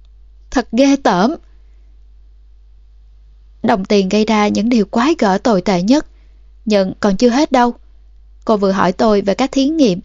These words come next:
nên tôi sẽ nói cho cô nghe về chuột bạch, thưa cô. Những bệnh nhân trưởng thành, còn sống nguyên, bị hy sinh cho những mục đích thử nghiệm ở nơi tận cùng của các bệnh viện tâm thần đó. Tôi đang nói về sự dính líu của chính phủ Mỹ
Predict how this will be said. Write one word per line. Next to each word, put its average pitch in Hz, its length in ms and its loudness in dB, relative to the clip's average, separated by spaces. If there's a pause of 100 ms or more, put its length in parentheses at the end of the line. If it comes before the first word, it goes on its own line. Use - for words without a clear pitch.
(500)
nên 214 220 0
tôi 220 100 -2
sẽ 220 160 -2
nói 240 240 0
cho - 140 0
cô 233 140 0
nghe 220 300 -2
về 208 160 0
chuột 202 280 0
bạch, 202 200 -2 (260)
thưa 277 120 4
cô. 269 280 0 (1120)
Những 214 260 0
bệnh 226 160 0
nhân 214 200 0
trưởng 208 240 0
thành, 226 280 -2 (380)
còn 220 200 -2
sống 277 360 -2
nguyên, 285 280 4 (340)
bị 202 140 2
hy 240 160 0
sinh 240 260 0
cho 240 100 0
những 226 240 0
mục - 140 0
đích 294 160 0
thử 208 180 -2
nghiệm 220 340 0 (420)
ở 185 120 0
nơi 214 300 0
tận 196 320 -4
cùng 214 280 -2
của 196 120 -4
các 294 220 -2
bệnh 202 160 0
viện 190 200 0
tâm 254 180 -2
thần 226 200 -2
đó. 233 300 -2 (880)
Tôi 226 120 2
đang 202 180 -2
nói 220 200 -2
về 247 140 0
sự 190 220 -2
dính 262 240 0
líu 285 180 4
của 262 120 0
chính 269 220 0
phủ 202 160 0
Mỹ 208 360 0